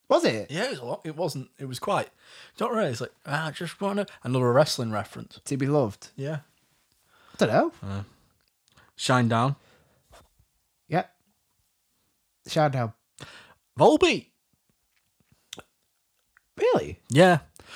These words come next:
Speaker 2: but I don't know if this would have been.
Speaker 1: Volbeat are older than I think they are.
Speaker 2: Yeah. He, he used to scream like a Britney Kit Spears covers. So
Speaker 1: Did he?
Speaker 2: Yeah.
Speaker 1: <laughs>
Speaker 2: So I
Speaker 1: I
Speaker 2: don't
Speaker 1: quite
Speaker 2: know.
Speaker 1: like Volbeat.
Speaker 2: I don't know what that would have been.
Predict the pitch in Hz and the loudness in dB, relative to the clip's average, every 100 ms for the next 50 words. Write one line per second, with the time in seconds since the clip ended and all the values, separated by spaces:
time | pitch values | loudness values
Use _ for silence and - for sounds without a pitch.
0 | - - - 127 - _ - 143 160 147 | -16 -2 2 2 0 _ 0 6 6 8
1 | 143 135 - _ _ _ _ _ _ _ | 6 4 -4 _ _ _ _ _ _ _
2 | - 127 - 131 143 131 127 120 139 - | -2 0 4 2 4 4 4 4 0 -8
3 | _ _ _ _ _ - 226 220 190 139 | _ _ _ _ _ 2 2 4 4 4
4 | 156 156 127 101 - 123 107 104 104 - | 4 2 -2 -4 -6 -4 -2 0 -2 -2
5 | 120 107 - _ _ - - - _ _ | 0 0 -4 _ _ -20 -20 -20 _ _
6 | - - 139 147 143 185 - - - 156 | -14 -4 -2 2 4 6 6 6 8 8
7 | 156 107 101 104 101 98 - - - 127 | 8 4 -2 -6 -10 -10 -10 -10 -8 -4
8 | 127 113 - 95 101 - _ - 104 101 | -4 -6 -10 -10 -12 -18 _ -14 -10 -8
9 | 127 190 104 90 - 131 120 113 113 - | -2 0 0 -6 -6 -2 0 0 -2 0
10 | 135 127 - - - 170 - - - 123 | 0 0 -6 -6 -2 -2 -4 -20 -4 2
11 | 143 147 135 120 117 90 107 98 101 127 | 6 6 4 4 0 0 -4 -4 2 4
12 | 135 117 113 104 107 85 98 92 95 | 6 6 4 4 2 0 -4 -6 -10